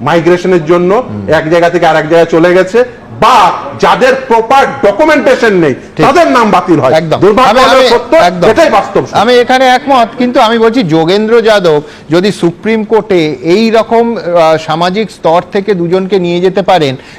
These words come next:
Speaker 2: তাহলে জাস্টিস জয়মাল্য বাগচিকে যখন তিনি বললেন যে পনেরো জনকে নিয়ে আসুন, ওই বাইশ লক্ষ যে নাম বিহারের এসআইআর এ বাদ গেছে মৃত ভোটার, তাদের পনেরো জন,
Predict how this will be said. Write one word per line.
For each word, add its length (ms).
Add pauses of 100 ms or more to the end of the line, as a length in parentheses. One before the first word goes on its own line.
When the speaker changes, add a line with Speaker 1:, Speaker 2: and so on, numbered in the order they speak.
(100)
Speaker 2:
তাহলে 460
জাস্টিস 520
জয়মাল্য 560
বাগচিকে 680 (280)
যখন 360
তিনি 200
বললেন 460
যে 80 (120)
পনেরো 400
জনকে 360
নিয়ে 200
আসুন, 400
ওই 180
বাইশ 540
লক্ষ 340
যে 140
নাম 340
বিহারের 460
এসআইআর 480
এ 60
বাদ 320
গেছে 260
মৃত 300
ভোটার, 440 (300)
তাদের 320
পনেরো 380
জন, 240